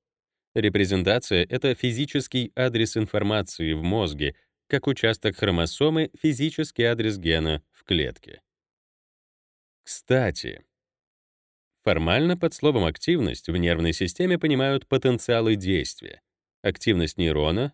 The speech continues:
это частота его потенциалов действия. Активность участка мозга — это суммарное количество потенциалов действия, выстреленных местными нейронами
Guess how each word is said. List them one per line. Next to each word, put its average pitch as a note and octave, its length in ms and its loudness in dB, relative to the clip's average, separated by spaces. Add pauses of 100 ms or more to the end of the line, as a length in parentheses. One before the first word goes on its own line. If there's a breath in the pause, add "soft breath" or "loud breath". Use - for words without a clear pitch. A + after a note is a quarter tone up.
(140)
это D#3+ 240 0
частота C#3+ 540 0
его C#3 240 0
потенциалов A2+ 640 0
действия. G2+ 600 -4 (440)
Активность A#2 560 0
участка G2+ 500 0
мозга — E2 380 0
это D#3+ 320 0
суммарное C#3 580 0
количество A2+ 440 -2
потенциалов G#2+ 540 0
действия, F#2 440 0
выстреленных A2 680 -2
местными E2 380 0
нейронами F#2 520 -2